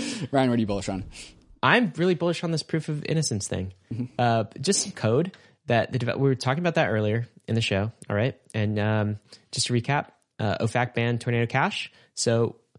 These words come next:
Speaker 1: and then they said anyone who uses Tornado Cash is obviously a criminal, we have to assume. And so what did Builders do? They developed a way to cryptographically prove that people using Tornado Cash are not criminals. And that's just badass.
Speaker 2: It's so
Speaker 1: That is
Speaker 2: badass.
Speaker 1: like,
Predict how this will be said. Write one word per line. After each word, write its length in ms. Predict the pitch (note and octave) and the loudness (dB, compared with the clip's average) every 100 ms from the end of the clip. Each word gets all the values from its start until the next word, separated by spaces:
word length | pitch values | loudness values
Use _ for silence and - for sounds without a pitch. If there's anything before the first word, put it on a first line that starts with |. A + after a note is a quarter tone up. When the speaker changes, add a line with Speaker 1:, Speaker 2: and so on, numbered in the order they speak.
| _ - | _ -4
Speaker 1:
and 120 | G2+ | 0
then 120 | A2 - | 0 -2
they 140 | A2 A#2 | -2 0
said 180 | B2+ - | 0 0
anyone 280 | D#3 F3+ E3+ | 2 2 2
who 60 | |
uses 320 | D3+ D#3 D3 C3+ | 2 0 0 -2
Tornado 320 | D3 C#3 C3 | -2 0 0
Cash 460 | C3 C3+ G#3+ - - - - - | 2 2 2 -2 -10 -18 -8 0
is 180 | B2 - | 0 2
obviously 440 | B2 C#3 C#3+ D3 | 2 2 2 0
a 40 | C3 | -2
criminal, 340 | - C3+ F#3+ | 0 0 0
we 100 | E3 | 2
have 180 | A2+ A#2 | 0 0
to 100 | A#2+ | 0
assume. 400 | G#2 - C3+ A3 - - - _ | 0 2 0 0 -4 -20 -20 _
And 160 | A#2 B2 | 0 0
so 300 | C3+ B2+ B2 | 2 4 4
what 180 | - C#3 | 2 2
did 180 | D3+ C#3 | 2 2
Builders 360 | E3 C3+ A2 | 2 2 0
do? 240 | - F#2+ G2+ - - - | 0 -2 -4 -12 -20 0
They 240 | B2 A#2+ - _ - | 2 2 -2 _ -4
developed 580 | A#2+ A#2 B2+ C3+ - - - | 0 2 4 2 -2 -10 -2
a 100 | A2+ | 0
way 220 | A2 B2 | 2 2
to 160 | A#2+ A2+ | 0 -4
cryptographically 880 | - A#2 A#2 G#2 G#2 A#2 A2 G#2 - | -4 -4 -2 0 0 -2 -2 -2 -2
prove 480 | - G#2 G2 G#2+ - - _ G2+ | -2 0 0 -2 -12 -20 _ -6
that 140 | - | -4
people 200 | B2 A#2 | -2 0
using 320 | G#2+ A2 G#2 | 0 0 0
Tornado 300 | G#2 G#2+ G#2 | -2 0 0
Cash 320 | G2+ G#2+ G#2 - | 0 -2 -2 -4
are 120 | G#2+ | -4
not 160 | E2 | -4
criminals. 480 | - G#2 F#2 E2 - - - _ _ | -4 -2 -2 -2 -4 -6 -20 _ _
And 80 | C#3+ | 0
that's 100 | A3+ | 2
just 140 | - - | 2 2
badass. 440 | F#2 G#2 F#2+ - B2+ | 2 2 0 -2 -4
Speaker 2:
It's 80 | B2+ | -4
so 220 | - F2 | -4 -4
Speaker 1:
That 200 | G2 F#3+ | 0 2
is 120 | C#4+ | 2
Speaker 2:
badass. 20 | |
Speaker 1:
like, 240 | A3+ D#3 | 2 0